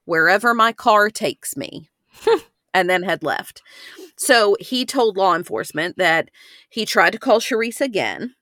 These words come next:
Speaker 1: even though she hadn't answered the first time. This time he tried from his cell phone, and then he decided to come out and look for her.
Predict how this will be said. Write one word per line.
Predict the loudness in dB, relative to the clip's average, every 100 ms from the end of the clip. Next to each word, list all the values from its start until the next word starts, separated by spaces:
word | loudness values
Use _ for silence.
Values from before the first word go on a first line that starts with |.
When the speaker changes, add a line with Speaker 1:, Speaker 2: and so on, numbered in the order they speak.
| -12
Speaker 1:
even | -8 -6
though | -6
she | -6 -6
hadn't | -6 -6
answered | -8 -6 -8
the |
first | -4 -6 -6 -4
time. | -4 -2
This | -4 -4
time | -4 -4
he | -6
tried | 0 0 0
from | -6
his | -6 -4 -4
cell | -4 -4
phone, | -4 -8 -8 -10 -12 -16 -20 -20 -16 -4
and | -2 0
then | -2
he | -2 -2
decided | -4 0 2 4 2 -4
to | -4 -4 -4
come | -6 -2
out | 0 0 -4 -10
and | -8 -6 -6 -8
look | -10 -10
for | -10 -12 -6
her. | -4 -4